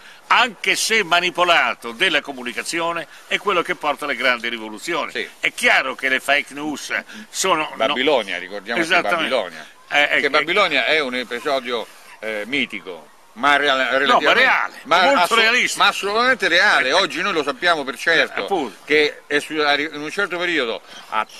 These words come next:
Speaker 2: tra il tremila e il quattromila avanti Cristo, c'erano i Veda che raccontavano di viaggi
Speaker 1: Esattamente.
Speaker 2: sugli astronavi, viaggi,
Speaker 1: Esatto.
Speaker 2: viaggi con il, il, il monitor, con i quadranti, con,
Speaker 1: Esatto.
Speaker 2: con, eh, i sensori, eccetera,
Speaker 1: Ah.
Speaker 2: eccetera.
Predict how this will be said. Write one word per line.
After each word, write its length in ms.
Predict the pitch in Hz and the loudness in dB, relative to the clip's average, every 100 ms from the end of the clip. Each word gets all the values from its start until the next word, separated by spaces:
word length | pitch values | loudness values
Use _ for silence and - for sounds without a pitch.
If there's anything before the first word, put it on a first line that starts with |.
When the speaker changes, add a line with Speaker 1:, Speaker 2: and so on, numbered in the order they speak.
| - | -12
Speaker 2:
tra 180 | 147 160 | 2 2
il 160 | 147 | 2
tremila 460 | - 139 185 165 120 | 0 -2 -2 0 0
e 40 | |
il 60 | 113 | 0
quattromila 600 | 135 135 127 147 170 127 | -2 -4 -4 -8 -2 0
avanti 340 | 117 131 165 | 0 -2 -6
Cristo, 540 | 165 196 196 - 202 190 - - - | -6 -6 -6 -6 -8 -8 -14 -20 -8
c'erano 520 | - 190 156 131 131 | 0 2 2 0 -4
i 80 | 175 | 2
Veda 340 | 190 151 165 | 2 4 2
che 80 | 147 | 2
raccontavano 640 | 131 - 151 139 127 139 | 0 -2 -2 2 2 0
di 100 | 135 | -4
viaggi 600 | 120 123 131 131 113 123 120 | 0 2 4 2 -2 -6 -4
Speaker 1:
Esattamente. 500 | 117 123 127 135 139 | 0 0 2 0 0
Speaker 2:
sugli 100 | 131 | 0
astronavi, 800 | 131 - 156 156 151 156 151 151 | 0 -4 -6 0 2 4 2 0
viaggi, 280 | 135 120 120 | 2 2 2
Speaker 1:
Esatto. 520 | 110 131 131 127 - | 2 2 2 -2 2
Speaker 2:
viaggi 440 | 143 143 120 127 - - | 4 4 0 -8 -8 -8
con 260 | 160 151 | -4 0
il, 180 | 139 135 - | 0 -2 -4
il, 280 | 139 131 117 - - | -6 -4 -8 -14 -12
il 160 | 123 | -10
monitor, 580 | 131 160 160 151 147 143 | 0 4 4 2 0 0
con 160 | - 131 | -2 -8
i 60 | |
quadranti, 640 | 123 131 156 151 147 135 143 | -2 0 4 2 2 -2 -2
con, 240 | 135 127 | -2 -2
Speaker 1:
Esatto. 460 | 123 110 139 151 139 | -2 0 2 2 2
Speaker 2:
con, 200 | 143 139 | 0 0
eh, 880 | 135 131 123 123 123 120 120 123 127 | 2 4 4 2 2 2 0 -2 -4
i 40 | |
sensori, 840 | 117 127 127 - 160 156 151 143 131 - - | -4 -6 -6 -4 0 2 2 0 -4 -8 -8
eccetera, 440 | 127 180 127 120 | -2 2 2 0
Speaker 1:
Ah. 40 | 117 | -2
Speaker 2:
eccetera. 300 | - 110 | -2 -4